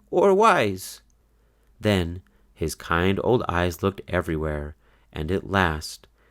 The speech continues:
they rested on little Cottontail Mother, where she stood with her children around her. And he called her to come right up to the palace steps. So she took her twenty-one children and went up,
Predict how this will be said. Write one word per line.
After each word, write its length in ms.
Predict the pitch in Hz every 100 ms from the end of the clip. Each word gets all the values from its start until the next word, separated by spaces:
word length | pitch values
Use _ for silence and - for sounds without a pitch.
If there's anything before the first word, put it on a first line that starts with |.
| _
they 140 | - 78
rested 440 | 73 87 - 90
on 200 | 80 73
little 260 | 76 90 98
Cottontail 580 | - 87 - 95 98 95
Mother, 500 | 95 90 87 87 85 _ _ _ _
where 120 | - 78
she 200 | - 82
stood 300 | - 95 98
with 200 | 104 -
her 100 | 135
children 440 | - 101 95 98
around 340 | 104 139 202
her. 300 | 107 80 73 - _ _ _ _ _ _ _
And 120 | - 110
he 120 | 127
called 380 | - 202 214 117
her 160 | 104
to 100 | 92
come 320 | 95 - 110 90
right 280 | 117 170 -
up 200 | 113 -
to 100 | 123
the 100 | 117
palace 340 | - 85 90
steps. 540 | - 151 - - - - _ _ _ _ _ _ _ _
So 140 | - 85
she 180 | - 82
took 320 | - 90 -
her 140 | 82
twenty-one 640 | - - 92 120 120 135
children 520 | 151 - 90 90 101 -
and 200 | 78 78
went 240 | 82 87
up, 320 | 127 110 -